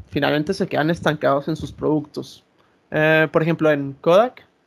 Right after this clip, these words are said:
ellos estaban seguros de que las cámaras de rollo iban a seguir por siempre, que,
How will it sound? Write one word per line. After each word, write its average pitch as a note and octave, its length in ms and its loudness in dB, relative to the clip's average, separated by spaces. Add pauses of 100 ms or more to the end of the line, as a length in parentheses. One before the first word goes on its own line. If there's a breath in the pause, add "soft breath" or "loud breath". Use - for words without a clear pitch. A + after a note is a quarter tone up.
(480)
ellos D3+ 460 2
estaban E3 380 0
seguros F3+ 480 0
de A3+ 100 -4
que A3+ 240 -2 (120)
las D#3+ 760 0 (460)
cámaras D#3+ 520 -2
de D3+ 100 0
rollo F3 480 -2 (300)
iban D3+ 260 0
a E3+ 80 0
seguir D#3 340 -6 (260)
por C#3+ 160 -6
siempre, E3+ 380 -4 (360)
que, C3+ 480 -4